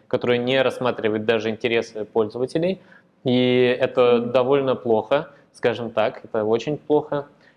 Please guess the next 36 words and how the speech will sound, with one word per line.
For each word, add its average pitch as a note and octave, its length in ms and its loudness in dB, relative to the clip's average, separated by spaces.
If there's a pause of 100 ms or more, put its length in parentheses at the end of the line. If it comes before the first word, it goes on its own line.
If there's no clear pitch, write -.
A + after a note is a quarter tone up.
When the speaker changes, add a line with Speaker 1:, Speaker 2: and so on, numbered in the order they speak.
Speaker 1:
И C3 60 2
вот B2+ 80 0
как C3 140 0
раз C#3+ 160 0
вся - 100 -2
эта C3+ 160 0
идея, C#3 400 2
в - 80 -12
том B2 140 -4
числе C3 240 -2
децентрализации B2 880 -2
экономики, F3 480 -2
строится B2+ 420 0
на A#2+ 100 -4
теме B2 260 -2
того, C#3 260 -2
что A#2+ 420 2
люди C#3 520 2 (280)
самоорганизовываются B2+ 1160 0
и A2+ 60 -2
начинают, B2 560 -2
например, A2+ 380 -2
самоорганизованного A#2 1000 -2
что-то - 280 -6
инвестировать, A2+ 640 0
поддерживать A2+ 540 -2
и A2+ 40 -4
развивать. B2+ 520 0 (240)
Speaker 2:
Ну, G#3 80 -4
Speaker 1:
И - 40 0
Speaker 2:
это C#3+ 80 2
Speaker 1:
таким D3+ 180 0
Speaker 2:
цифровой F3+ 160 4
Speaker 1:
образом, F3+ 300 2
Speaker 2:
анархизм. C3+ 300 -4 (300)
Speaker 1:
да, B2 380 4